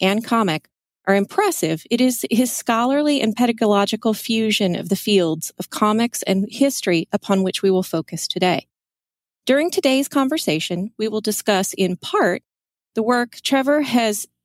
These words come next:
been extensively involved with on the newly launched World History Project, part of the larger Open Education Resource Project, or O E R, which includes the World History Project and the earlier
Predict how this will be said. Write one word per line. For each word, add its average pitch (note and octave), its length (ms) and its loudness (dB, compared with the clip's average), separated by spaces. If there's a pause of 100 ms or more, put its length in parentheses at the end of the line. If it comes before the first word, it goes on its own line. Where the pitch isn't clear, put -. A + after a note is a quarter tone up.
been G#3 340 2
extensively B3 760 -2
involved G3+ 560 0
with D#3+ 360 -2 (520)
on G#3+ 240 2
the G#3 60 4
newly A#3+ 360 4
launched G3 560 0
World G#3 260 2
History B3 400 -4
Project, - 480 -6 (240)
part B3+ 220 0
of B3+ 140 -2
the G#3+ 80 2
larger A3 760 2
Open A3+ 320 2
Education G3+ 640 -2
Resource G#3+ 480 0
Project, - 560 -8
or E3+ 260 -2 (440)
O G3 200 4
E F#3 220 -2
R, F#3+ 400 2 (480)
which B3 220 0
includes C#4 540 0
the G#3+ 60 -2
World G#3+ 220 2
History G3+ 340 -2
Project F3 680 -4 (120)
and G#3 240 2
the G3+ 140 -2
earlier F#3 460 2